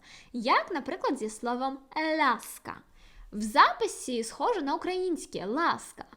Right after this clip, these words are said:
але в польській м'якіше «ласка». Ну і, звісно, значення інше. Ласка — це палиця або ціпок, тобто є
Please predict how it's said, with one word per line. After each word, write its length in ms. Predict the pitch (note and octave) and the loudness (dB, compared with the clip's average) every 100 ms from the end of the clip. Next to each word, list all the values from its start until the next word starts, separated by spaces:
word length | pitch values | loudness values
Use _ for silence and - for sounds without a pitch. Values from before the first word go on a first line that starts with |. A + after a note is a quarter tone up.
| _ - | _ 0
але 320 | B3+ B3+ G3+ | 2 2 0
в 100 | - | -6
польській 560 | - B3+ D#5 D#5 F4+ C#4 | -2 0 0 -2 -4 -2
м'якіше 840 | B3+ F#4 A#4 - A#3+ A3 - A3 - - | -2 -6 -8 -6 -4 -4 -6 -8 -8 -8
«ласка». 840 | B3+ C4 C4+ C4+ C4+ - B3+ B3 B3 - _ _ _ | -4 0 0 0 -4 -6 0 0 -2 -20 _ _ _
Ну 200 | G#3+ C4 | -4 0
і, 100 | D4 | 2
звісно, 560 | D4 B3+ A3 F4+ - D#4+ | 0 0 -2 -4 -2 -6
значення 500 | A#3 G3+ - A3+ F4+ - | -4 -8 -8 -6 -8 -8
інше. 460 | C4+ A3+ G3 - - - - - | -6 -6 -6 -10 -12 -16 -20 -10
Ласка — 520 | A#3+ C#4 F5 F#5 - D#4 | -2 2 2 0 -4 -4
це 140 | F4 F#4 - | -2 -2 -2
палиця 560 | A3 A#3+ C#4 C4+ C4+ A#3+ | 2 4 4 2 -4 -2
або 280 | G#3+ G#3 A4 | -2 -2 -6
ціпок, 760 | - G3+ - G3+ A#3 A#3 - - - _ | -6 -14 -6 -2 0 0 -6 -20 -20 _
тобто 260 | - D#5 F4+ | -4 -2 0
є 200 | D4+ | 0